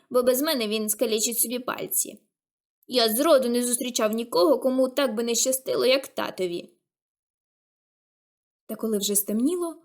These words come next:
до столярні прийшла Емілева мама і підняла защіпку. Звісно, ту, що з надвору. Вона смикнула за двері, переконалася, що вони защеплені ще й зсередини, і лагідно всміхнулася. «Не бійся, Емілю,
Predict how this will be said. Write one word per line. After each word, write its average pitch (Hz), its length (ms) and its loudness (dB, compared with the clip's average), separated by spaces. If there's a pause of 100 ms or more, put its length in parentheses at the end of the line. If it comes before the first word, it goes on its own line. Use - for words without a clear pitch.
(140)
до 233 120 -4
столярні 320 520 -2
прийшла 233 500 -4
Емілева 208 420 -2
мама 330 220 -4
і 294 60 -2
підняла 247 460 -4
защіпку. 214 760 -6 (1040)
Звісно, 302 460 4
ту, 330 240 2
що 285 200 0
з 254 60 2
надвору. 254 540 0 (960)
Вона 262 260 2
смикнула 262 500 2
за 214 140 0
двері, 320 500 -2 (420)
переконалася, 294 640 0
що - 180 0
вони 285 180 6
защеплені 247 600 2
ще 226 180 -2
й 220 40 0
зсередини, 294 720 0 (300)
і 254 100 -2
лагідно 277 420 2
всміхнулася. 247 920 -2 (1400)
«Не 427 240 2
бійся, 330 360 4
Емілю, 302 440 -2